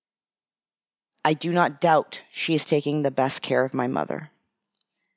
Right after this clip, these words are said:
I do not doubt witnessing day in and day out, watching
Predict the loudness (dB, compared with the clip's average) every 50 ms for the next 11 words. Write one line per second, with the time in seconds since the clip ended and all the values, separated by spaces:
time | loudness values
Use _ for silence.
0 | _ _ _ _ _ _ -4 -4 -4 -2 -2 0 2 4 4 2 2 -2 0 2
1 | 4 4 4 2 0 -4 -10 -14 -14 -16 _ _ _ _ _ _ _ _ _ _
2 | _ _ _ _ -8 0 2 2 2 4 2 0 2 2 2 2 2 2 0 -2
3 | 0 2 2 2 4 2 2 2 2 0 0 2 2 4 6 6 6 4 2 0
4 | -6 0 4 4 6 6 4 2 0 -2 0 -2 -2 -4 -8 -10